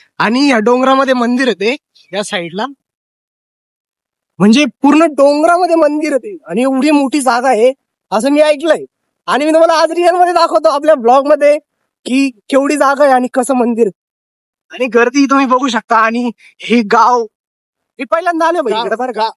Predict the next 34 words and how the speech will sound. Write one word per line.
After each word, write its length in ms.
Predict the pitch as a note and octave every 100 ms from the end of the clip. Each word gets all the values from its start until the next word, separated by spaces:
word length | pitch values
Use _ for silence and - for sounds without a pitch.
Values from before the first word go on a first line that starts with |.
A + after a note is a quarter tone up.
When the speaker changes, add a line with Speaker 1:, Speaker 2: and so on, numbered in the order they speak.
| -
Speaker 2:
गा-, 40 |
गाव 340 | - A3 A3+
म्हणजे 400 | C4+ A3+ G#3+ C#4 C4+
लोकांना 400 | A3+ A3 C#4 C#4
माहित 200 | C4 D4
सुद्धा 280 | - F#3+ B3+
नव्हतं 240 | C4+ C4+
हे 120 | A3
Speaker 1:
हम्म. 120 | G#3
Speaker 2:
गाव 160 | G#3 A3
इथं, 180 | A3+ B3
अ, 520 | A#3+ G#3+ G3+ F#3 F3+
राहतंय 340 | G3+ G3 A#3 C4
म्हणून. 300 | G#3 G3 C4
Speaker 1:
हा, 340 | C4+ - D#3+
Speaker 2:
इतकं 260 | C3+ _ G#3
Speaker 1:
म्हणजे 260 | G3 C#4
गाव 260 | C4+ C4+ B3+
असं 220 | C4 C4+
आहे 240 | A#3 B3+ C4+
म्हणून. 400 | A#3 E3 - G#3
Speaker 2:
इतकं 220 | - C4
बॅकवर्ड 460 | G3 A#3 A#3+ C4 A#3+
रिजन 300 | B3 C4 B3+
आहे, 400 | G#3+ G#3 A#3 B3
त्या 260 | - B3
एवढ्या 300 | B3 G#3+ A#3+
बॅकवर्ड 400 | A3 A3+ A3+ B3
रिजन 240 | B3 A3+ C4
मध्ये 400 | B3 A#3+ C#4+ D4
त्यांनी 400 | C4 B3+ C4+ C4+
मंदिर 380 | A3+ A3 A3+
बनवलंय 420 | G#3+ A3 A#3 A#3+ B3
सध्या. 480 | A3 F3 F#3+ G#3+